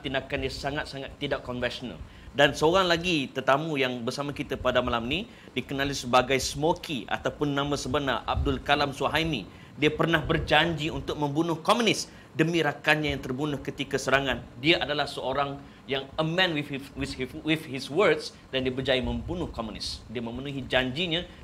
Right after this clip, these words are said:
dan orang tersebut bersama kita pada malam ni. Oleh itu, saya nak perkenalkan tetamu-tetamu kita. Tuan-tuan dan puan-puan, di sebelah kanan saya, aha, ini bukan kaleng-kaleng orangnya.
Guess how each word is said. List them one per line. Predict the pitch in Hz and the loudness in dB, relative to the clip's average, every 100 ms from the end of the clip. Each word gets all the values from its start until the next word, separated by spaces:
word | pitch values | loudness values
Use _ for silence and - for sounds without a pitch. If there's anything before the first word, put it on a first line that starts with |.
| - | 0
dan | 143 - | 0 4
orang | 185 190 | 6 6
tersebut | 180 156 165 - | 6 0 -4 -4
bersama | 127 127 123 123 | -6 -4 -6 -6
kita | 131 120 | -6 -6
pada | 113 104 | -2 -2
malam | 101 104 90 | 0 -2 -4
ni. | 76 - - - | -8 -16 -18 0
Oleh | 156 190 | 8 8
itu, | 208 220 | 8 6
saya | 185 | 6
nak | 175 156 | 4 2
perkenalkan | 170 170 165 165 | 2 4 4 4
tetamu-tetamu | 156 156 156 156 151 151 | 4 4 4 4 4 4
kita. | 143 147 185 208 - - - - | 2 6 6 6 -4 -10 -12 -6
Tuan-tuan | 139 | 0
dan | 147 | 2
puan-puan, | 151 151 160 185 208 120 | 2 6 6 6 4 -4
di | 156 | -2
sebelah | 151 160 151 160 - | -2 -2 4 4 8
kanan | 147 170 165 | 6 8 4
saya, | 151 143 160 190 196 - - - | 6 8 8 6 4 -4 -20 -8
aha, | - 127 147 120 | 0 6 8 6
ini | 131 160 160 | 2 0 -2
bukan | 143 135 143 - | -2 0 -2 2
kaleng-kaleng | 143 139 127 139 147 135 | 2 2 4 6 6 4
orangnya. | 135 143 123 170 | 6 6 6 2